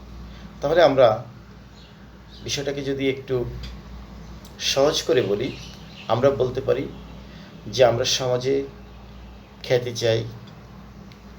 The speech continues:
পরিচিতি চাই, মানুষ আমাদের চিনুক, জানুক।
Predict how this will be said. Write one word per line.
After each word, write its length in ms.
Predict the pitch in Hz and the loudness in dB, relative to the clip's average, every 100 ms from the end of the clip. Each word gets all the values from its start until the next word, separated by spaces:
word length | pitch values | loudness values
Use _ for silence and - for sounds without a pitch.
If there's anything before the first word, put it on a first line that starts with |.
| - - - - - - - - | -18 -18 -20 -20 -20 -20 -18 -2
পরিচিতি 420 | 123 131 127 135 | 2 4 2 -4
চাই, 280 | 131 131 127 147 - - - - - - - - - - | 4 6 6 4 -6 -14 -16 -16 -18 -18 -18 -16 -16 -2
মানুষ 280 | 107 127 147 147 | 4 6 6 2
আমাদের 220 | 143 143 | 0 0
চিনুক, 380 | - 131 123 135 131 - - - 98 | -2 0 0 0 -4 -12 -16 -12 2
জানুক। 380 | 113 110 127 | 4 4 2